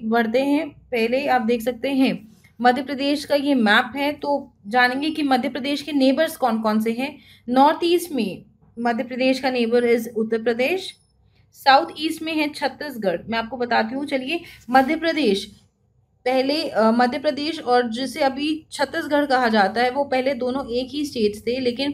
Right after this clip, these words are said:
फर्स्ट नवंबर दो हज़ार में मध्य प्रदेश रीऑर्गेनाइजेशन एक्ट पास हुआ और उसके तहत मध्य प्रदेश का विभाजन हो गया into मध्य प्रदेश and छत्तीसगढ़।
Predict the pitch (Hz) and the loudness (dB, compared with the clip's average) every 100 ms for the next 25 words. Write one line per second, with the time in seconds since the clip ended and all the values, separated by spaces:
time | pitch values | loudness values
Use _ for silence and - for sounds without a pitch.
0 | - - - - - 302 330 330 - 240 | -8 -18 -20 -20 2 4 4 0 -8 -2
1 | 247 240 247 247 240 220 254 247 233 214 | 0 0 0 0 0 0 0 0 2 2
2 | 214 214 269 320 - - 226 247 254 320 | 2 0 -4 -6 -14 -10 2 2 2 -2
3 | 320 285 226 214 214 226 262 247 247 262 | -4 0 0 0 -4 0 4 4 4 2
4 | 247 254 247 240 262 196 226 240 - 247 | 2 0 -4 -4 -6 0 0 -2 -2 4
5 | 262 302 247 226 208 226 226 226 294 277 | 4 2 0 2 2 2 -2 -4 -14 -6
6 | 226 214 220 214 - 220 240 277 277 262 | -2 0 -2 -8 -10 0 2 2 -4 -2
7 | 277 269 285 247 226 233 214 277 285 254 | -2 -2 -2 -2 0 2 2 4 2 2
8 | 208 220 202 226 233 220 220 240 220 262 | 2 -2 -2 -4 -2 0 0 0 -2 -4
9 | 277 294 - 208 214 269 262 220 208 180 | -6 -8 -6 0 0 0 -6 -6 -6 -8
10 | 175 160 | -8 -12